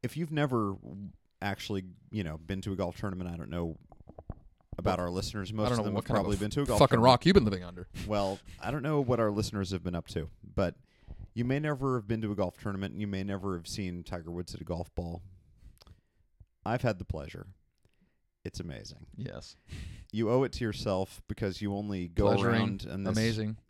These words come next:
Speaker 1: you, you won't
Speaker 2: pleasuring.
Speaker 1: you only live on this planet for a brief time. You're gonna be dead probably in a few months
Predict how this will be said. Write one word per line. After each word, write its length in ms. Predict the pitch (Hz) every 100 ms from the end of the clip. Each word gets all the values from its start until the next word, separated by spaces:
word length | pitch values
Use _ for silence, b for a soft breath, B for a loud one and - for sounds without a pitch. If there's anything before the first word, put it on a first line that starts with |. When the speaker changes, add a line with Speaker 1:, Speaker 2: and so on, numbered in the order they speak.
| -
Speaker 1:
you, 140 | 104 -
you 120 | 107
won't 120 | 110
Speaker 2:
pleasuring. 280 | 123 110 107
Speaker 1:
you 240 | 101 107 110
only 460 | 131 139 135 135 110
live 540 | 92 104 110 110 101
on 200 | 104 95
this 160 | 92 90
planet 420 | - 95 90 87 _ - -
for 260 | - 82 78
a 60 | 80
brief 340 | 95 98 -
time. 500 | 104 92 90 87 90 - - - -
You're 80 | 92
gonna 160 | 101
be 120 | 92
dead 460 | 85 98 95 92 95 - - _ _
probably 560 | - 117 117 113 104 92 - _ _ 110
in 120 | 98
a 80 | 90
few 260 | - 104
months 540 | 98 92 85 - -